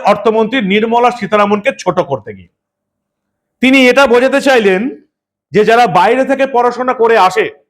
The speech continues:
অক্সফোর্ড বা হার্ভার্ড, এখান থেকে যারা পড়াশোনা করে আসে, তাদেরই একমাত্র নতুন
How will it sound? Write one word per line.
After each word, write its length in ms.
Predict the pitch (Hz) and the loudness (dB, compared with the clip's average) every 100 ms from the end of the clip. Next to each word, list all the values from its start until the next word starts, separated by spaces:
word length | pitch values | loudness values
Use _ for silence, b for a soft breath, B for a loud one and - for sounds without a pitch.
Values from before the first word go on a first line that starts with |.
| _ - | _ -4
অক্সফোর্ড 600 | 147 - - 220 214 202 - | -4 -2 0 2 2 0 -2
বা 80 | 180 | -2
হার্ভার্ড, 500 | 143 165 208 220 202 160 - _ _ _ - | 0 0 2 2 0 -4 -16 _ _ _ -4
এখান 240 | 208 269 269 | 0 0 0
থেকে 140 | 269 247 | -2 0
যারা 140 | 254 247 | 2 2
পড়াশোনা 360 | 226 214 214 226 | 2 0 0 -2
করে 200 | 214 220 214 | 0 2 2
আসে, 180 | 214 262 262 - - | 2 -2 -2 -10 -2
তাদেরই 320 | 185 240 294 | 0 2 2
একমাত্র 360 | 285 247 240 240 220 190 | 0 0 -2 0 0 0
নতুন 200 | 202 | -2